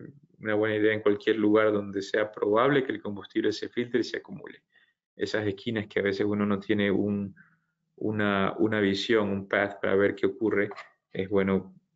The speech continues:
poner un, un detector de fugas ahí. La N F P A no, no menciona nada sobre cuántos,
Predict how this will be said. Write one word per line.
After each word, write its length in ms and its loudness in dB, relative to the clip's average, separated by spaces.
poner 320 2
un, 340 -4
un 460 -10
detector 580 2
de 80 4
fugas 360 2
ahí. 300 0
La 120 2
N 100 0
F 140 -2
P 180 2
A 140 4
no, 340 0
no 100 0
menciona 400 0
nada 360 2
sobre 340 0
cuántos, 560 0